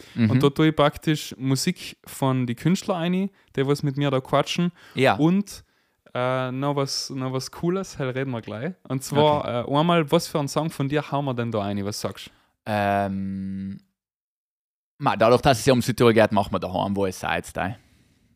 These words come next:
Speaker 2: Ja, cool. Schön.
Speaker 1: Okay.
Speaker 2: Und, ähm, einen Song, da ich gern eine, das ist der zweite von dir in der Playlist,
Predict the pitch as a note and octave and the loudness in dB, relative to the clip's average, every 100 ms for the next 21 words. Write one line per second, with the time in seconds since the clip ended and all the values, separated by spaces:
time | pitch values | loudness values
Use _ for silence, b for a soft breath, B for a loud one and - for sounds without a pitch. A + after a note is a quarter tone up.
0 | _ F#3 A#2+ - A2+ - _ - A#2+ G2 | _ -6 -6 -4 -6 -8 _ -10 -10 -10
1 | C#3+ - - b b b b _ _ C3 | -12 -18 -20 b b b b _ _ -4
2 | C3+ C3+ C3 B2 B2+ B2+ B2+ B2+ B2+ - | -2 -2 -4 -4 -2 -2 -2 -4 -6 -12
3 | _ C3+ F#3 G#3+ - A#2 E3 G3 F#3 F3+ | _ -4 -2 -2 -2 -2 -2 -4 -4 -4
4 | D3+ D3 C3 A#2 B2+ E3 G3 G3 B2 - | -2 -4 -2 -2 -2 -2 -2 -4 -8 -10
5 | C3+ - - B2 D3+ E3 D3+ C#3+ C#3 D3 | -14 -16 -4 -4 -2 -4 -4 -4 -2 -2
6 | E3 D3 D3 D3 C3 C3 C3 C#3 C3+ - | -2 -2 -4 -4 -2 -2 0 -2 -6 -12